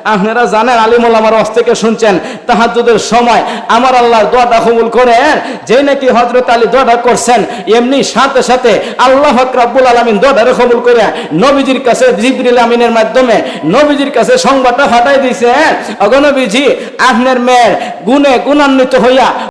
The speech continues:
আপনার মেয়ের আদর্শে অনুপ্রাণিত হইয়া উনার স্বামী হযরত আলী মনটা ভরে দোয়াটা করছে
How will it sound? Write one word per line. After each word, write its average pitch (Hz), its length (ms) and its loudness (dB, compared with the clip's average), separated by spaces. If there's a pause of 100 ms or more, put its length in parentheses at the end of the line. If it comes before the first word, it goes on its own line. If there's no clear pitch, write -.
আপনার 240 380 0
মেয়ের 254 360 2 (200)
আদর্শে 262 580 0 (220)
অনুপ্রাণিত 277 600 2
হইয়া 262 400 2 (420)
উনার 269 300 2
স্বামী 262 300 0
হযরত 277 420 0
আলী 247 320 2 (220)
মনটা 294 400 0
ভরে 294 220 2
দোয়াটা 269 280 2
করছে 262 400 0